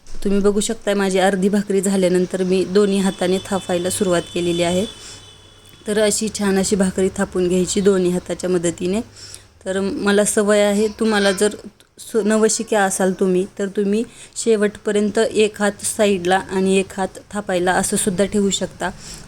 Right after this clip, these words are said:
तशीसुद्धा भाकरी होते आणि छान पण होते, फुगतेसुद्धा. तर नवशिक्या असतील तर त्या तसंच टिप्स, तीच टिप्स वापरा तुम्ही.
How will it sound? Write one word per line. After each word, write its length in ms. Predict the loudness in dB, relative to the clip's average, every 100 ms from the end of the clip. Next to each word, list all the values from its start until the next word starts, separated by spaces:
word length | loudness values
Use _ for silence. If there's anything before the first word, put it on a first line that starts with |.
| -4
तशीसुद्धा 460 | -2 -2 -2 2 2
भाकरी 340 | 2 2 2
होते 380 | 4 2 2 2
आणि 220 | 2 2 2
छान 200 | 0 0
पण 180 | 2 2
होते, 360 | 2 0 -4
फुगतेसुद्धा. 960 | -4 -8 -4 -4 -2 -4 -2 -2 0 -2 -2 -16 -16 -16 -4
तर 180 | -2 2
नवशिक्या 680 | 2 2 2 -2 -2 0 -2 -4 -10
असतील 440 | -8 -4 -2 0
तर 80 | -2
त्या 380 | -2 0 0 -2 -6 -4
तसंच 400 | -2 -2 -4 -10 -14 -20 -12
टिप्स, 200 | -10 -10 -18 -8
तीच 160 | -6 -6 -10 -8
टिप्स 260 | -8 -2
वापरा 340 | 0 0 0 -2
तुम्ही. 320 | 0 -2